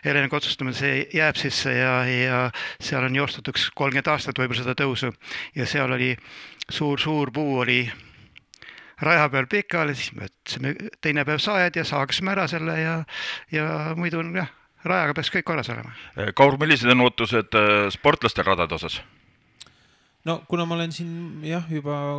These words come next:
Speaker 3: nüüd tuleb kolmas kord, et need, äh, rajad, ma saan aru, pole muutunud, et siis, äh, siis selles mõttes on siin, pigem on nagu ra-,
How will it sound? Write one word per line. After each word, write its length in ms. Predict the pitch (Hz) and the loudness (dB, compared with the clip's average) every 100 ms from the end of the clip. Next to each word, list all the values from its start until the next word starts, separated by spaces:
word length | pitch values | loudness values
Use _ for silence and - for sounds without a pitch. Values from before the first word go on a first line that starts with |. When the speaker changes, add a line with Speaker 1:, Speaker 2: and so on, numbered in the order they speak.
| 135 - | -6 -6
Speaker 3:
nüüd 160 | 151 147 | -6 -8
tuleb 180 | 147 147 | -6 -8
kolmas 300 | - 165 151 - | -6 -6 -6 -4
kord, 240 | 170 139 | -4 -4
et 140 | 120 - | -6 -4
need, 300 | 131 123 - | -6 -6 -6
äh, 160 | 131 127 | -4 -4
rajad, 440 | 139 143 131 - 120 | -2 -4 -4 -8 -10
ma 160 | 131 | -8
saan 160 | 139 135 | -8 -6
aru, 180 | 139 135 131 127 123 127 | -2 -2 0 -2 -4 -6
pole 160 | 135 135 | -6 -4
muutunud, 380 | 147 151 - 117 | -4 -6 -6 -8
et 140 | 113 - | -8 -6
siis, 380 | 131 123 - - | -6 -6 -6 -6
äh, 320 | 123 120 123 123 _ - _ _ _ - | -4 -4 -6 -10 _ -20 _ _ _ -12
siis 640 | - - 139 135 135 - | -8 -4 -2 -2 -4 -4
selles 240 | 147 135 131 | -4 -2 -4
mõttes 260 | 135 - 127 135 | -6 -6 -6 -6
on 60 | |
siin, 720 | 127 135 131 135 131 135 113 107 - | -6 -8 -8 -10 -10 -10 -12 -14 -6
pigem 300 | 151 151 135 | -2 -2 -2
on 160 | 135 | -4
nagu 240 | 135 131 139 135 | -4 -2 0 0
ra-, 400 | 143 147 117 104 | 0 -2 -4 -8